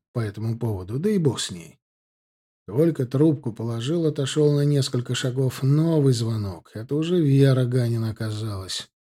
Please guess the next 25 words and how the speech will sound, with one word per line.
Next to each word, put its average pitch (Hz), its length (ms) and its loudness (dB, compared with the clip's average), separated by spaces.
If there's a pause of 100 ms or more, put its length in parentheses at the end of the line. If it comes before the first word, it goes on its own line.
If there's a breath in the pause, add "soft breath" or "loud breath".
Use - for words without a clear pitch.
(520)
"Павел, 156 420 6
ну 190 180 8
вот 196 360 4
только 165 340 2
что - 180 -2
я 165 100 2
прям 165 220 0
в 135 60 -4
коридоре 185 460 4
поймала 160 440 2
Силина. 110 600 -2 (120)
Описала 123 520 0
ему 160 200 4
твою 160 360 6
идею 190 260 2
с - 80 -2
этой 135 180 0
статьей 175 540 0
про 120 320 -2
пожарную 135 600 2
коллекцию. 139 680 -2 (580)
Он 302 200 8
абсолютно 208 440 2
не 151 120 6
против. 143 460 -2